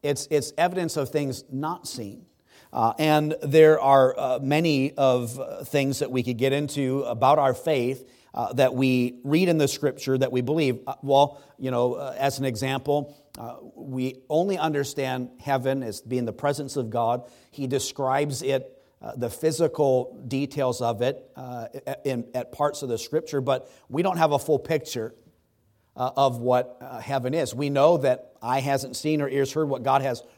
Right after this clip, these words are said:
prepared for them that love Him, uh, but we can't explain it, uh, because it's, we believe, uh, it's by faith. We know that it's a better place. We tell people that all the time. They've gone to a better place. But, but,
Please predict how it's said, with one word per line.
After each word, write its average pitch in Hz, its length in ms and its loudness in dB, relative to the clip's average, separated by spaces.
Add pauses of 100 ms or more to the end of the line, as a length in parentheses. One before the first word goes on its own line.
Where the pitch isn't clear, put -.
(140)
prepared 147 460 -4
for 120 300 -4
them 139 200 -2
that 117 120 -2
love 175 300 2
Him, 98 280 -14 (840)
uh, 135 180 2 (160)
but 156 420 4
we 175 280 -2
can't 170 320 -4
explain 165 720 -2
it, 104 200 -6 (340)
uh, 156 100 -8
because 139 440 -2
it's, - 300 -4
we 139 180 -4
believe, 135 680 0 (260)
uh, 120 400 0
it's 135 240 -4
by 123 240 0
faith. 165 340 -4 (300)
We 143 220 -4
know 139 180 4
that 165 140 0
it's 143 160 -6
a 135 40 -6
better 117 280 -2
place. 170 340 -4
We 135 80 -4
tell 127 220 -4
people 123 240 -6
that 127 120 2
all 123 140 2
the 120 80 -2
time. 143 320 -6 (640)
They've 123 180 0
gone 131 280 2
to 131 100 -2
a 123 60 2
better 127 280 0
place. 156 480 -4 (300)
But, 143 320 -4
but, 147 240 0